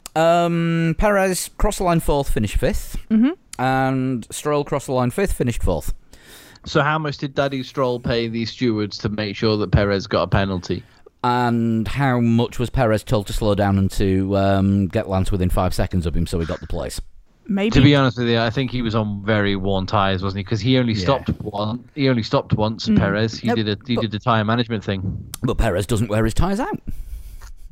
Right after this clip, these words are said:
Speaker 3: Yeah, but they, they're sti-, even still, they're gonna be a bit knackered if you only one stop towards the end of the race, you know, so.
Speaker 2: This is why I'm still sad that Perez missed the first Silverstone when everyone's tyres were bollocks, 'cause he could have actually done something ridiculous.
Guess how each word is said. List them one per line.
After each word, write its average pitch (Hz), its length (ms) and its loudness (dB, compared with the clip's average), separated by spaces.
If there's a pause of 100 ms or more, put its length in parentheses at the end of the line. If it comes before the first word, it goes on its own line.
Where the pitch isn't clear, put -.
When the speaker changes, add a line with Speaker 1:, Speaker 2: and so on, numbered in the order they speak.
(340)
Speaker 3:
Yeah, 156 180 4
but 127 240 2
they, 139 240 0
they're 139 160 2
sti-, 165 200 -2
even 139 240 0
still, 151 340 2
they're 139 80 0
gonna 139 120 -2
be 135 80 -2
a 131 40 -4
bit 131 200 -4
knackered 123 380 -4
if 123 120 -4
you 139 120 2
only 151 180 2
one 139 280 2
stop 120 340 -4
towards 127 300 -2
the 127 80 2
end 117 120 -2
of 110 60 -4
the 110 100 -2
race, 110 400 -4
you 110 80 -4
know, 101 220 -6
so. 101 220 -2
Speaker 2:
This 196 140 -4
is 226 120 0
why 247 220 4
I'm 247 100 4
still 233 280 0
sad 208 420 -2
that - 160 -6
Perez 175 400 -2
missed 175 260 -6
the 165 80 -8
first 165 380 -4
Silverstone 160 480 -6
when 151 180 -6
everyone's 151 460 -8
tyres 151 520 -6
were 156 220 -6 (240)
bollocks, 160 400 -8
'cause 147 180 -12
he 190 200 -8
could 190 160 -6
have 170 180 -8
actually 165 480 -10
done 165 220 -6
something - 360 -8
ridiculous. 170 680 -8